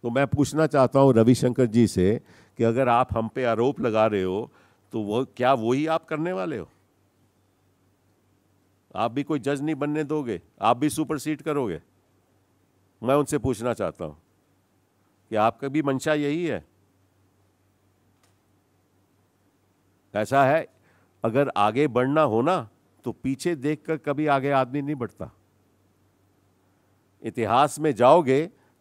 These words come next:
तो आगे नहीं बढ़ पाओगे। आप तो, आप तो, आप तो कहते थे कि देश बदल रहा है, मैं कहता हूं, देश बदल चुका है। और वो शक्ल जो है ना इस देश की,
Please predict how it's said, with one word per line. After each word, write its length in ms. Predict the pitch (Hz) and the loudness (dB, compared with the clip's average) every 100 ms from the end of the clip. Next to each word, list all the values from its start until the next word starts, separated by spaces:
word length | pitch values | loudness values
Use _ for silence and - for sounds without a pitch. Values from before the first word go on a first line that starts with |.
| - | -14
तो 80 | 135 | -4
आगे 360 | 120 117 123 | 0 0 0
नहीं 140 | 123 120 | -4 -4
बढ़ 160 | 92 | -6
पाओगे। 460 | 82 69 65 57 - _ _ _ _ _ _ _ - | -8 -10 -10 -16 -20 _ _ _ _ _ _ _ -6
आप 260 | 104 131 - | 0 0 0
तो, 240 | 180 135 127 _ | 0 0 0 _
आप 280 | 110 127 - 175 | 2 2 2 0
तो, 360 | 151 147 320 _ _ _ _ _ _ _ _ _ _ _ _ _ - | 2 2 -2 _ _ _ _ _ _ _ _ _ _ _ _ _ -6
आप 180 | 113 135 175 | -2 -2 -2
तो 80 | |
कहते 320 | 151 147 127 147 | -4 -4 -4 -6
थे 160 | 165 | -6
कि 140 | 143 135 | -6 -6
देश 360 | 110 147 - | -2 -2 -4
बदल 360 | 98 123 127 143 | -2 0 0 -2
रहा 400 | 98 101 92 123 | 2 2 2 0
है, 280 | 80 60 - _ _ _ _ _ _ _ - | -4 -12 -18 _ _ _ _ _ _ _ -8
मैं 240 | 104 139 | -2 -2
कहता 320 | 135 123 - | 0 -2 0
हूं, 260 | 123 143 120 | -2 -2 -2
देश 280 | 98 131 110 | -2 -2 -4
बदल 320 | 87 101 123 | -4 0 0
चुका 460 | - - 107 - 101 | -2 0 0 0 -8
है। 220 | - - _ _ _ _ _ _ _ _ _ _ _ _ _ _ _ _ - | -12 -20 _ _ _ _ _ _ _ _ _ _ _ _ _ _ _ _ -4
और 160 | 107 107 | -2 0
वो 140 | 131 | -2
शक्ल 480 | 131 - 160 - 175 | -4 -6 -6 -4 -4
जो 160 | 143 120 | -2 -2
है 120 | 135 | -2
ना 140 | 208 | -4
इस 220 | 190 135 | -6 -8
देश 300 | 107 139 139 | -2 -2 -2
की, 300 | - 151 90 | -6 -8 -8